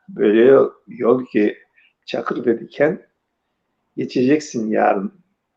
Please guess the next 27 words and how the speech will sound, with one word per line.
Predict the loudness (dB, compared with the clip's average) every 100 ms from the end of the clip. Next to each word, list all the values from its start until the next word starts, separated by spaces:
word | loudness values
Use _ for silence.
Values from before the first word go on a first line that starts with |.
| -10
bu | 0
yoldan | 2 2 0 -4
sen. | -4 -4 -4 -4 -14 _ _ _ _ _ _ _ _ _ -2
Ellerin | 2 4 2 0 -6
şehra | -2 -2 0 2 2 0
şehra | -4 -4 -4 -2 -2 -4 -4
varın | -2 0 -4 -6 -8
hun | -6 -6 -12 _ _ _ _ _ _ _ _ -4
derken, | -4 0 -2 -2 -4
e, | 0 0 -2 -6 -14 -16 _ _ -6
bazı | -4 -2 -2
gerçekleri, | 0 0 -2 -6 -6 -4 -6 -4
bugün | -6 -6 -6
bile | -8 -4 -4 -6 _ _ _ -8
yaşadığımız | -6 -4 -2 -2 -4 0
gerçekleri | 0 0 -8 -4 -6 -2
dile | -4 -2 0
getiriyor. | 0 -2 _ -20 -14
Çok | -12 -12
şiiri | -10 -6 -4
var | -2 -2 -4
da | -8 -8 -20 -20 _ -12
bu | -8
şiiri | -8 -6 -4 -4
hiç | -4
aklımdan | -8 -6 -8 -6 -6
gitmez. | -10 _ -16 -16 -16